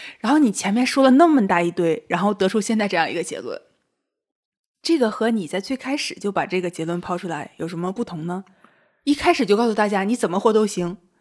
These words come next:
那为什么要去理解那一大套，要说一大套关于，关于自己内心、关于想法、关于爱、关于关系等等的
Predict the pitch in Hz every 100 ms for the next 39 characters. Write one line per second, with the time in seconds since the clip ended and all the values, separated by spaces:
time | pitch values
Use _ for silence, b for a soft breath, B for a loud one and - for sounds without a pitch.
0 | _ _ _ _ _ 240 277 240 220 214
1 | 233 220 - 220 196 B B - 202 226
2 | 185 160 208 190 214 208 - 247 - 220
3 | 214 240 220 220 214 240 220 208 190 185
4 | 202 196 B B B _ - 220 202 202
5 | 208 165 185 180 208 196 202 190 190 180
6 | 190 127 196 190 196 202 175 190 180 180
7 | 208 196 202 202 156 - 160 175 185 -